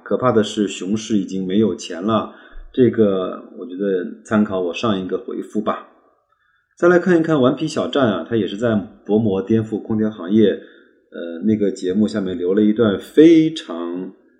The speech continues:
有意思的留言。他说，“我的初中物理老师啊，要是有白老师讲的这么生动具体，我也就不至于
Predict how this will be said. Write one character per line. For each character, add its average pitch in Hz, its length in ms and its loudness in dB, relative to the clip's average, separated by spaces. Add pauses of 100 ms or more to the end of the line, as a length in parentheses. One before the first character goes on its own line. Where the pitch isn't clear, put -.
有 104 160 2
意 131 140 6
思 110 160 -4
的 101 100 0
留 95 140 -2
言。 95 360 0
他 123 120 -2
说 127 320 2 (260)
，“我 123 140 6
的 156 160 10
初 160 180 0
中 170 320 4
物 165 60 4
理 160 100 8
老 110 180 2
师 127 260 -2
啊， 98 360 -2
要 135 180 2
是 127 140 -2
有 113 140 4
白 107 200 -2
老 123 200 2
师 113 180 -4
讲 104 160 -4
的 92 80 -8
这 123 140 -2
么 110 100 0
生 117 220 -2
动 117 180 2
具 113 160 -2
体， 101 280 -8 (540)
我 123 140 6
也 117 140 8
就 113 120 -2
不 107 200 -2
至 160 220 -2
于 92 300 0